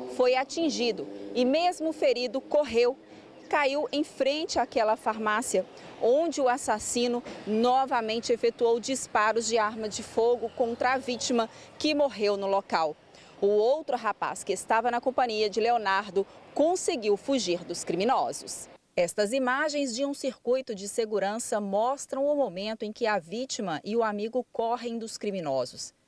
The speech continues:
Em câmera lenta, observe que a vítima, que está à frente, começa a perder os movimentos. Atrás estão os atiradores que vão atrás de Leonardo. A imagem não mostra,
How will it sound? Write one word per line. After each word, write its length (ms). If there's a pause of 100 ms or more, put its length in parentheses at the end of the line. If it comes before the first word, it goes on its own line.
(320)
Em 120
câmera 400
lenta, 480 (400)
observe 600
que 140
a 140
vítima, 480
que 120
está 320
à 60
frente, 580 (240)
começa 520
a 20
perder 500
os 140
movimentos. 840 (520)
Atrás 480
estão 320
os 160
atiradores 800
que 120
vão 280
atrás 680
de 80
Leonardo. 680 (420)
A 200
imagem 520
não 160
mostra, 560